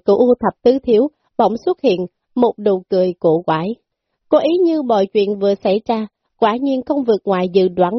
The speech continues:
của hắn. Đinh đinh đang đang. Trong nháy mắt một chuỗi âm thanh vang lên. Bốn hắc y nhân bên ngoài liên tục ra sức chiến đấu, nhưng vẫn duy trì một phong thái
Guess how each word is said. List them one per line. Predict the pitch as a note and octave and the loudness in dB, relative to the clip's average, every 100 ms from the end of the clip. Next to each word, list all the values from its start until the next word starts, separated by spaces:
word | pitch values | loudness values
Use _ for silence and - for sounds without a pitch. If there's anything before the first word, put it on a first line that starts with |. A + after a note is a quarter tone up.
| - | -2
của | G3+ | -2
hắn. | F3+ F3 A#3 _ _ _ _ _ _ _ _ _ | -2 -6 -10 _ _ _ _ _ _ _ _ _
Đinh | B3 C#4+ A#3+ | -2 0 2
đinh | A#3+ A3 | 2 2
đang | G#3+ G#3 G3 | -6 -4 -8
đang. | F#3 F#3 - _ _ _ _ - | -10 -10 -20 _ _ _ _ -2
Trong | D4 C#4 | 0 2
nháy | C4+ | 2
mắt | D#4+ F4 | 0 0
một | B3 A#3 | 0 2
chuỗi | G#3+ G3 | 0 0
âm | C#4+ C4+ | -4 -6
thanh | B3 B3 A3 | -6 -4 -2
vang | G3+ G3+ | -2 0
lên. | F3+ F3+ F3+ _ _ _ _ _ - | 0 -2 -6 _ _ _ _ _ 0
Bốn | B3 D#4 | 0 0
hắc | D#4+ F4+ - | -6 -8 0
y | B3 A3+ | 0 2
nhân | A3+ A3 A3 | 0 0 0
bên | C4+ D4 | 0 0
ngoài | A#3+ F3+ G3+ | 0 0 0
liên | C4+ C4+ | -2 -2
tục | F#3+ E3 - | -2 -4 -2
ra | G#3 G3+ | -2 0
sức | D4 - | -4 -2
chiến | A3 B3 | 0 2
đấu, | G#3+ E3+ A#3 _ _ _ D#4+ | 0 0 -2 _ _ _ 0
nhưng | E4+ | 0
vẫn | C4+ A#3 C#4 | 0 -2 0
duy | D#4+ | 0
trì | - G3+ | 2 0
một | G3 G3 | 0 -2
phong | A#3+ A#3 | -2 -4
thái | G#3+ | -6